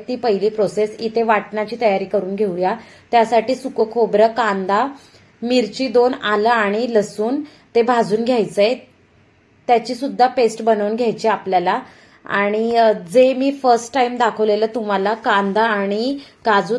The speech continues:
ते सुद्धा वाटून घेतलेलं आहे आणि इथे टोमॅटोची प्युरी सेपरेट करून घेतलेली आहे. तर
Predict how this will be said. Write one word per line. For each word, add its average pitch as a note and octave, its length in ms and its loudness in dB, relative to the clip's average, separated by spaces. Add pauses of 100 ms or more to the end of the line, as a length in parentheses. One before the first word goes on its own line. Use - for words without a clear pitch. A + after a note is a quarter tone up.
ते A#3 100 4
सुद्धा A#3 300 0
वाटून G#3+ 380 0
घेतलेलं G#3 400 0
आहे F#3+ 220 -2
आणि G#3 260 -4
इथे B3 360 -4 (380)
टोमॅटोची A#3 540 2
प्युरी A#3+ 320 2
सेपरेट G#3+ 420 -2
करून G#3+ 240 0
घेतलेली G3+ 400 -2
आहे. F#3 400 0 (380)
तर A#3+ 120 4